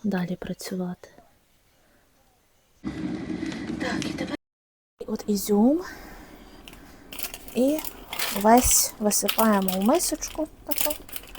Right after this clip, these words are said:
Миска тире склянка. І заливаємо кип'ятком. На трішки. Десь на півгодинки хай тако постоїть. Дивіться, хто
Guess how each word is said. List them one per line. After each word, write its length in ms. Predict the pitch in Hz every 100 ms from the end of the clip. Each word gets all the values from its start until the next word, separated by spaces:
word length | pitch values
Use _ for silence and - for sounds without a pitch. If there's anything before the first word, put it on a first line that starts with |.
| - - - - - - - - - - - - - - - - - - - - - - - - - -
Миска 380 | 202 208 -
тире 360 | 196 - 190 196
склянка. 680 | - - 196 190 196 - 220 - - - - - -
І 100 | 269
заливаємо 640 | 254 226 214 220 226 220
кип'ятком. 760 | - 214 202 - - 185 214 262 - - - - - - - - - - - - - - - - - - -
На 140 | 359
трішки. 520 | 330 - - - - - - - - - - - - - -
Десь 160 | 202
на 80 | 190
півгодинки 520 | 208 202 185 190 185
хай 140 | - 185
тако 220 | 185 180
постоїть. 640 | - 185 - 180 175 - - - - - - - - - - - - - - - _ _ 269
Дивіться, 560 | 262 269 285 311 311 302
хто 380 | - - 262